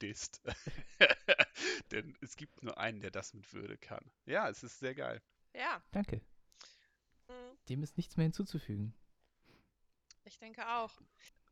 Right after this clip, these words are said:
Speaker 2: Was euch in diesem Podcast
Speaker 3: Also,
Speaker 2: erwartet
Speaker 3: warte, muss ich jetzt noch eben kurz meine zwei Fun Facts raushauen über euch?
Speaker 2: Wenn du welche
Speaker 1: Ja, mach
Speaker 2: hast.
Speaker 1: ruhig.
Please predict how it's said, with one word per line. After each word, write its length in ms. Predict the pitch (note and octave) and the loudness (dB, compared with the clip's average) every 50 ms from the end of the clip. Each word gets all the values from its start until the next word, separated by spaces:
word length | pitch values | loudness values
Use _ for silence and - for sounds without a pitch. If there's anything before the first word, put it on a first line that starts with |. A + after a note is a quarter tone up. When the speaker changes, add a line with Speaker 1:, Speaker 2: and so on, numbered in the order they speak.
| _ _ | _ _
Speaker 2:
Was 520 | G#3+ A#3+ B3 C4+ C#4 - - - - - - - | -2 0 0 0 2 0 -4 -4 -6 -8 -8 -2
euch 480 | G3 G#3+ A3 A3 A3 A3 A3+ A#3 - - - | 0 2 4 4 4 2 0 -2 -6 -4 -4
in 360 | G3+ G#3 G#3+ G#3 G#3 G3+ G3 | -4 -4 -4 -10 -14 -14 -12
diesem 260 | G#3 G#3 G3+ G3 G3+ | -12 -10 -10 -10 -12
Podcast 600 | - - G3 - - - - F#3+ F#3+ - - - - | -10 -12 -12 -12 -12 -10 -8 -8 -6 -4 -4 0 2
Speaker 3:
Also, 160 | C#3+ D#3 E3+ | 4 4 4
Speaker 2:
erwartet 360 | E3+ F3 F3 - F#3 A3+ C4 | 4 2 0 0 0 4 6
Speaker 3:
warte, 140 | - F3 E3+ | 6 6 8
muss 160 | D#3 E3 - - | 6 4 4 2
ich 120 | F3+ - | 4 4
jetzt 140 | G3 - - | 4 4 4
noch 100 | E3+ D#3+ | 4 4
eben 140 | F3 F3+ F3 | 6 4 6
kurz 220 | - F3+ - - | 4 4 4 6
meine 200 | E3+ E3 D#3+ C#3 | 4 6 6 4
zwei 200 | - - B2+ B2 | 4 4 4 4
Fun 160 | - - B2+ B2 | 4 2 -2 0
Facts 280 | - A#2+ A2+ - - | 0 -2 -2 -2 -2
raushauen 340 | A#2+ A#2 A2+ - B2 A#2 A#2 | -2 -2 0 2 0 2 2
über 180 | A2+ A#2 A#2 A#2+ | 4 4 4 4
euch? 180 | C#3 F3+ A3+ | 4 4 4
Speaker 2:
Wenn 120 | G3 F3+ F3+ | 2 0 -2
du 120 | F3+ D#3+ | -4 -6
welche 160 | E3 D#3+ D#3 | -6 -2 2
Speaker 1:
Ja, 100 | D3 D#3 | 2 2
mach 160 | F#3 B3+ C#4 D4 | 4 4 4 4
Speaker 2:
hast. 100 | - C3+ | 4 4
Speaker 1:
ruhig. 280 | A#2 B2 - - - | 2 0 -4 -6 -10